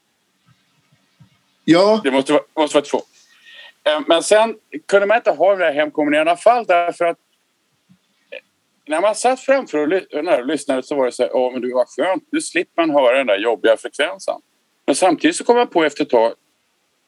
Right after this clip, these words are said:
Speaker 2: "Men utan den där jobbiga f-, frekvensen så låter det ju inte rock'n'roll."
Speaker 1: Nej, ja, precis. Jag, jag, jag kommer ihåg de där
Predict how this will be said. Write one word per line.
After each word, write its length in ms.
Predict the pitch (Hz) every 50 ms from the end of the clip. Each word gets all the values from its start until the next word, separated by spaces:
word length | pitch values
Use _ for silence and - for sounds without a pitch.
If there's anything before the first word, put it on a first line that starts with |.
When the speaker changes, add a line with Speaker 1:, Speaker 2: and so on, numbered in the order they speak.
| _ _ _ _ _ _
Speaker 2:
"Men 180 | - 123 131 - -
utan 420 | 196 165 - - - - 220 240
den 100 | 240 208
där 140 | 147 110 101
jobbiga 360 | 107 117 117 98 - 101 104
f-, 200 | 104 - - - _ -
frekvensen 480 | - 139 - - 107 101 98 - 127 113
så 140 | 117 139
låter 360 | 123 95 85 87 101 - - 123
det 60 | 135
ju 60 | 311
inte 160 | 302 311 -
rock'n'roll." 600 | 82 95 - - - - 135 190 - - - - _ _ _ _ _ _ _ _ _ _ - - - - _ _ - - _ _ -
Speaker 1:
Nej, 400 | 135 147 165 190 214 220 208 - _ _ _ _ -
ja, 240 | - 175 - - _ - - -
precis. 600 | - 156 - - 220 127 95 - - - - - _
Jag, 160 | - 147 147 -
jag, 180 | - 160 170 180 - -
jag 160 | 170 156 156
kommer 200 | - 214 208 202
ihåg 280 | 170 185 214 226 220 208
de 160 | 208 175 143
där 260 | 123 110 107 117 120